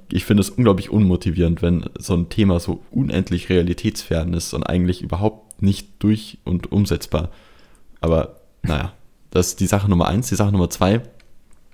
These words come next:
von diesen Scheißthemen haben wir uns auch noch ein beschissenes ausgesucht. Nicht aufgrund der Tatsache, dass das Thema an sich jetzt so super dumm wäre, also, äh, im Sinne von, dass, äh, ähm, es jetzt besonders schwer wäre in irgendeiner Weise, aber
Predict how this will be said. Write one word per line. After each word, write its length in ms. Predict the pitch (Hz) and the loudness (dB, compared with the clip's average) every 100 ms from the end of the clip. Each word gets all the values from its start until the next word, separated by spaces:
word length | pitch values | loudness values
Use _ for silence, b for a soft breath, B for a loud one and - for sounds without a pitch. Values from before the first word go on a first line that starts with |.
| - - - | -20 -20 -18
von 300 | - 123 139 | 4 6 6
diesen 240 | 107 92 87 | 4 2 0
Scheißthemen 720 | - 80 - - 87 107 147 B B B - | 0 0 0 -2 0 0 -2 B B B 2
haben 160 | 92 | 4
wir 120 | 113 | 6
uns 140 | 113 - | 4 4
auch 100 | 98 | 0
noch 120 | 95 | 0
ein 120 | 90 | 0
beschissenes 540 | 87 - 131 - 85 - | -2 0 0 0 0 0
ausgesucht. 640 | 82 - 87 90 127 - B B B B | -2 -2 -2 -2 -2 -6 B B B B
Nicht 320 | 101 139 - - B B B B - - - | 2 2 -2 -12 B B B B -18 -10 0
aufgrund 340 | 92 - 98 | 0 4 2
der 80 | 98 | 4
Tatsache, 340 | 110 98 101 | 2 2 4
dass 160 | 87 - | 2 0
das 100 | - | -2
Thema 280 | 107 98 80 | 2 2 2
an 120 | 85 | 0
sich 200 | 127 - | -2 -2
jetzt 180 | 95 - | -2 -2
so 100 | 87 | -4
super 320 | 92 - 82 | -4 -4 -4
dumm 260 | 87 87 87 | -2 -2 -2
wäre, 220 | 90 - | -2 -2
also, 400 | 90 87 92 - - - | -2 0 0 -2 -10 -12
äh, 360 | - - - - | -12 -10 -10 -6
im 140 | 87 | -4
Sinne 200 | 98 90 | -2 -2
von, 220 | - 87 | -2 -2
dass, 240 | 85 - - | 0 -2 -4
äh, 180 | 82 82 B B B B - | -4 -4 B B B B -4
ähm, 420 | 85 85 87 85 | 0 0 0 -2
es 180 | - - | -4 0
jetzt 180 | 85 - | -2 0
besonders 340 | 85 85 82 - | 0 2 0 -2
schwer 440 | - 90 107 82 | -2 2 2 2
wäre 480 | 76 78 - - - | -2 -4 -6 -10 -8
in 100 | - | -6
irgendeiner 340 | - 80 80 | -4 -4 -4
Weise, 280 | 80 85 - | -2 -2 -4
aber 260 | 87 87 | -2 -2